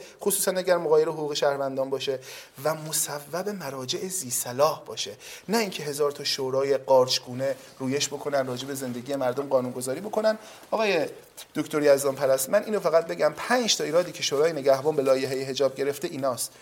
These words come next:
روشن نبودن مرزهای ضوابط مصوبه، دو، عدم تعریف برخی تعابیر و اصطلاحات تفسیربردار، سه، ابهام در نسبت برخی احکام مصوبه با مصوبات شورای عالی انقلاب فرهنگی که اصلاً ما همینجا هم بحث داریم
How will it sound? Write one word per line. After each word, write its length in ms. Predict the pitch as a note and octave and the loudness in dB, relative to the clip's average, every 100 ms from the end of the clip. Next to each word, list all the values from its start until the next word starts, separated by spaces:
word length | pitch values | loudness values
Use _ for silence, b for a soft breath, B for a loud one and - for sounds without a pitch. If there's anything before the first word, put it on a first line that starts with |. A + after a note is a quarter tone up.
| B B B | B B B
روشن 440 | C#3+ D#3 C#3+ D#3 | 2 2 4 2
نبودن 460 | D#3 D3+ D3 E3+ G3 | 4 2 4 2 2
مرزهای 580 | E3 C#3+ C3+ B2+ D3+ E3 | 2 2 2 2 -2 0
ضوابط 460 | C#3+ B2 B2 C#3+ | 0 0 0 -4
مصوبه، 460 | C#3 A2+ A#2 G#2 G#2+ - - _ _ _ _ _ _ - _ C3+ | -4 -8 -6 -6 -8 -10 -20 _ _ _ _ _ _ -20 _ -4
دو، 340 | C3 F#3+ F#3+ F#3+ B B B | 10 12 12 6 B B B
عدم 320 | D3+ F3+ G#3+ | 8 10 8
تعریف 480 | G3 D#3 D#3+ F#3+ F#3+ | 4 2 2 0 -2
برخی 380 | D#3+ F3+ F#3 E3+ | 4 6 6 0
تعابیر 500 | - D3 C#3+ C#3+ F#3 | -4 2 2 2 2
و 60 | |
اصطلاحات 680 | D#3+ C3 - C#3+ C#3 D3+ F3 | 2 2 -2 2 2 2 0
تفسیربردار، 960 | - C#3 - - B2 A#2+ A2+ G2+ G#2+ - B B B | 0 -2 0 -4 -2 -2 -2 -2 -4 -4 B B B
سه، 480 | - - G#3 G#3+ G#3+ | 0 8 10 12 10
ابهام 440 | D#3 C#3+ C3+ F3+ D#3 | 6 6 6 6 6
در 140 | C#3+ | 2
نسبت 420 | C#3 C3 - E3+ | 2 -2 0 0
برخی 360 | D3 E3+ E3 C#3+ | 6 6 6 2
احکام 440 | C3+ C3 D#3+ C#3+ | 0 2 0 0
مصوبه 680 | C3 - C3 B2+ C3 D#3+ F#3 F#3 B B | -4 0 0 0 4 4 4 0 B B
با 100 | C#3+ | 0
مصوبات 680 | C#3+ C3 C#3+ C3+ C#3 E3+ C#3+ | 2 2 4 4 4 4 2
شورای 400 | - C3+ D3+ D3 | -2 4 6 8
عالی 300 | C3+ C3 D3+ | 6 4 0
انقلاب 400 | C3+ C3 D3+ D#3 | 0 4 4 4
فرهنگی 440 | C#3+ B2+ B2+ C3+ | 0 0 -2 -6
که 120 | - | -2
اصلاً 180 | C3 C#3+ | -2 -2
ما 100 | D3 | -4
همینجا 340 | D3 D3 C3+ C#3+ | -4 -4 2 2
هم 80 | |
بحث 320 | C#3 C#3 - - | 2 -2 -4 -6
داریم 180 | - | -8